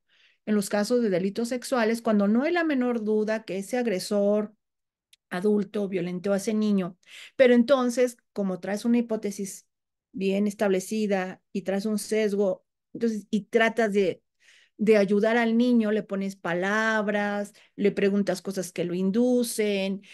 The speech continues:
eh, anula cierta información, en lugar de trabajar con tus hipótesis que te permiten organizar esa información.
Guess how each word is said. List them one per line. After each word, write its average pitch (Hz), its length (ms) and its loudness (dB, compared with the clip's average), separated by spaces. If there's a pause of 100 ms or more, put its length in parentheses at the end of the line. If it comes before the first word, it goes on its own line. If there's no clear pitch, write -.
(220)
eh, 196 680 0
anula 214 460 4
cierta 208 300 -2
información, 214 920 -2
en 233 240 2
lugar 254 720 0 (140)
de 240 100 2
trabajar 214 580 -6
con 240 200 0
tus 240 200 -6
hipótesis 277 720 -2 (240)
que 247 140 2
te 240 140 4
permiten 254 720 2
organizar 196 540 -2
esa 202 200 -6
información. 185 760 -6